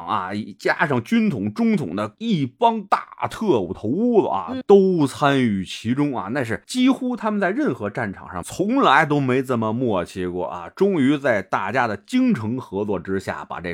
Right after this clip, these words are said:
Speaker 1: 朱将军给制服。最后在我党厨师傅的一刀之下啊，一刀定乾坤，
Speaker 2: 嗯。
Speaker 1: 结束了此次战役，获得了最后的胜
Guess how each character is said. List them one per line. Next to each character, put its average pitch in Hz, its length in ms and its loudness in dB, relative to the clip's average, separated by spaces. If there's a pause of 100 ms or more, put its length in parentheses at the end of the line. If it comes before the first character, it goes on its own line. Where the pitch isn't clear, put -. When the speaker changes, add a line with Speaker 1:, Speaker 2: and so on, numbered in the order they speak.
(120)
Speaker 1:
朱 127 260 0
将 110 240 0
军 101 220 -2
给 85 120 -4
制 90 240 -8
服。 87 360 -10
最 185 180 4
后 135 180 2
在 110 200 0
我 104 220 0
党 90 280 -6
厨 220 440 -2
师 175 280 4
傅 143 180 -4
的 95 320 -4
一 180 220 0
刀 226 320 4
之 151 220 -2
下 135 300 -4
啊， - 200 -16
一 135 240 -4
刀 156 280 0
定 123 260 -2
乾 123 220 -2
坤， 143 260 -2
Speaker 2:
嗯。 285 260 -8
Speaker 1:
结 170 300 4
束 143 200 0
了 98 140 4
此 92 340 -8
次 113 200 -6
战 107 280 0
役， 92 120 -4
获 110 280 -4
得 98 120 -2
了 104 120 0
最 127 320 -4
后 113 320 0
的 - 80 -14
胜 - 240 -2